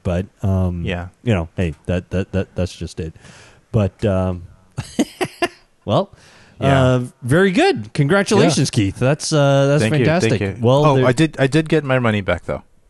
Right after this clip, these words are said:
Speaker 2: luckily.
Speaker 1: <gasps> Oh, you did?
Speaker 2: Yeah, I sent them both back. Th-, you know, eBay is really pretty reliable about, about guaranteeing returns and stuff.
Speaker 1: Right.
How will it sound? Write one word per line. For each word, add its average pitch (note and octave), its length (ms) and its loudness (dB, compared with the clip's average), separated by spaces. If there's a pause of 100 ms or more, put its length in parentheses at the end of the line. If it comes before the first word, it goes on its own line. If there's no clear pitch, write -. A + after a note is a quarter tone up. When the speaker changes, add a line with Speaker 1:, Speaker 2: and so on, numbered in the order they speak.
(140)
Speaker 2:
luckily. E2+ 320 -6 (120)
Speaker 1:
<gasps> - 120 -2
Oh, F#3 80 6
you F#3 140 6
did? C3 400 2 (320)
Speaker 2:
Yeah, A2+ 200 2
I G#2 60 2
sent B2+ 260 -2
them B2+ 120 -2
both A2+ 280 0
back. G#2 300 0
Th-, - 140 -14
you D#3+ 120 -2
know, D3+ 60 2
eBay E3 260 2
is C#3+ 120 0
really A#2 320 0 (460)
pretty B2 240 0
reliable F#2+ 580 -2
about, F#2 300 -4 (320)
about F2 320 -4 (160)
guaranteeing F#2 400 -8
returns F2+ 380 -10
and F#2 100 -10
stuff. G2+ 280 -8
Speaker 1:
Right. G#2+ 300 -6